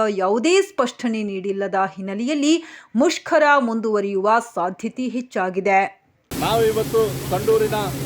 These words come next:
Speaker 2: ತೋರಣಗಲ್ ಹೋಬಳಿ, ಹೋಬಳಿ ವ್ಯಾಪ್ತಿಯಲ್ಲಿ ಬರ್ತಕ್ಕಂಥ ಜಿಂದಾಲ್ ಕಂಪ್ನಿ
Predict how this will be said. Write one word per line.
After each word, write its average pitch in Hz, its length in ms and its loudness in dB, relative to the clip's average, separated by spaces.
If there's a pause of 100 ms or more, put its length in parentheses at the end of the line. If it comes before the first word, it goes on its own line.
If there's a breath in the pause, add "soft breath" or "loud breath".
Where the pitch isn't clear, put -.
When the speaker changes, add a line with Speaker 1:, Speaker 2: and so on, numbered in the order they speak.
(380)
Speaker 2:
ತೋರಣಗಲ್ 220 480 0
ಹೋಬಳಿ, 214 340 2
ಹೋಬಳಿ 214 200 0
ವ್ಯಾಪ್ತಿಯಲ್ಲಿ 208 440 0
ಬರ್ತಕ್ಕಂಥ 196 460 -4 (360)
ಜಿಂದಾಲ್ 214 360 0
ಕಂಪ್ನಿ 214 420 -2